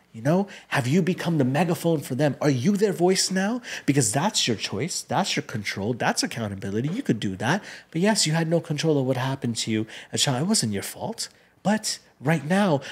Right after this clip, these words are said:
are you gonna use that to propel you to take you to the next level? Because we all need to be accountable for what's in our control.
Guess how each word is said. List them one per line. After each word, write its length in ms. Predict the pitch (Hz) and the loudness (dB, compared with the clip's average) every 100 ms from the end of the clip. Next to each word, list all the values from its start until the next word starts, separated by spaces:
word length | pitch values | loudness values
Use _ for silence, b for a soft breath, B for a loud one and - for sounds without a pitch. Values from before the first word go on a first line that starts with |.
| B | B
are 60 | 120 | 0
you 100 | 156 | 2
gonna 140 | 160 | 4
use 340 | 139 120 139 143 | 2 4 4 2
that 140 | 139 | -4
to 60 | - | -4
propel 360 | 123 - 120 131 | -6 -4 0 2
you 120 | 127 | 2
to 120 | 117 | 0
take 160 | 131 120 | -2 -2
you 60 | |
to 60 | - | -2
the 80 | 127 | -2
next 120 | - | 2
level? 160 | 143 | 4
Because 280 | 127 117 127 | 4 2 0
we 140 | 120 - | 0 -4
all 220 | 131 135 | 0 2
need 160 | 139 135 | 4 2
to 80 | 117 | 0
be 120 | 117 | -2
accountable 520 | 104 - 117 101 101 98 B B | -2 -4 -4 0 -2 -2 B B
for 200 | - 117 | 2 2
what's 340 | 98 135 160 | 4 2 2
in 220 | - 131 | 0 0
our 100 | 104 | 0
control. 480 | 98 101 92 90 82 | -4 -4 -4 -4 -8